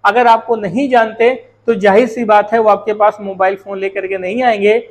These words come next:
और बाद में छह महीने, साल भर बाद मिलेंगे कि "यार ये देखो मैंने मोबाइल फोन में काम वो डलवाया था, सही चल ही नहीं रहा, तुम भी तो मोबाइल फोन का काम करते हो क्या?"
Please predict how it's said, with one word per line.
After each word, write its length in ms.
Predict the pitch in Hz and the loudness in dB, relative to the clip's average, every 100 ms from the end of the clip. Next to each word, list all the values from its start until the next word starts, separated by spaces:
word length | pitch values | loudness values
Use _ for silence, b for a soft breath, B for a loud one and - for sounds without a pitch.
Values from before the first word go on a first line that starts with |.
| B 214 | B -2
और 80 | 190 | 2
बाद 300 | 196 214 220 | 4 4 2
में 140 | 226 | -4
छह 280 | 220 - 220 | -4 -2 -2
महीने, 300 | 214 202 214 | -2 -4 -6
साल 300 | 208 202 220 | -2 2 2
भर 160 | 208 202 | 2 2
बाद 240 | 208 208 | 2 2
मिलेंगे 360 | 202 220 247 247 | -4 -4 0 0
कि 520 | 247 - _ - 233 | 0 -18 _ -4 2
"यार 200 | 233 233 | 4 6
ये 100 | 208 | 4
देखो 240 | 214 240 254 | 4 4 4
मैंने 180 | 240 240 | 2 0
मोबाइल 380 | 220 196 214 226 | 0 2 2 0
फोन 160 | 226 | -6
में 120 | 226 226 | -4 -2
काम 260 | 202 196 | 0 0
वो 80 | 226 | 0
डलवाया 380 | 214 202 196 294 | -2 0 2 2
था, 120 | - | 0
सही 200 | - 196 | -4 -4
चल 220 | 196 180 | -4 -8
ही 80 | 208 | -6
नहीं 180 | 285 285 | -6 0
रहा, 100 | 247 | 0
तुम 200 | - 214 | -2 -6
भी 80 | 269 | -6
तो 100 | 320 | -4
मोबाइल 320 | 294 277 285 | 0 2 0
फोन 160 | 240 285 | -2 -4
का 80 | 277 | 0
काम 200 | 269 277 | 0 0
करते 220 | 254 370 | -2 -2
हो 80 | 302 | -4
क्या?" 180 | 208 | -4